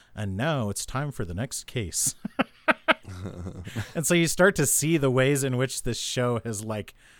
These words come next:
cut every last, like, they've squeezed every last dollar out of producing this show, and it's like, well, we could just record this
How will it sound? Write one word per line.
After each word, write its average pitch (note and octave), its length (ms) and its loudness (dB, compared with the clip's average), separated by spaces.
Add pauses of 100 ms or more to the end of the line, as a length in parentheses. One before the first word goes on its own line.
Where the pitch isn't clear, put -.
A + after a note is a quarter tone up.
(220)
cut C3+ 380 -2
every B2 340 0
last, G#2 560 -6 (440)
like, A#2+ 200 -2
they've A#2 160 0
squeezed C3 460 0
every A#2+ 300 0
last A2+ 380 -2
dollar G2+ 440 -2
out G2 220 -4
of F#2 200 -8
producing G2 540 -4
this F#2 120 -8
show, G#2+ 280 -6
and F2+ 80 -6
it's E2+ 160 -8
like, F2+ 180 -8 (500)
well, - 120 -12
we C#3+ 100 -4
could D#3+ 220 -4
just C#3+ 160 -4
record G#2+ 320 -4
this F#2+ 300 -8